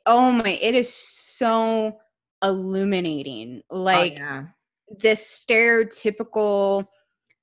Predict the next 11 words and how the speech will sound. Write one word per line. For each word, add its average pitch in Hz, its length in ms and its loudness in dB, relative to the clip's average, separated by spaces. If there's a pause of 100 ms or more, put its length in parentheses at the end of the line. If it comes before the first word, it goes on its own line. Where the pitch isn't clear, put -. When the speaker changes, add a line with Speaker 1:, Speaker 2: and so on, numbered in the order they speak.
(220)
Speaker 1:
like, 185 300 2
view 185 760 -2 (160)
that 185 380 4
I'm 190 180 -2
sure 220 300 -2
many 180 380 -2
of 170 80 -4
us 175 240 0
have 175 240 -2
had 190 400 0
about 170 360 2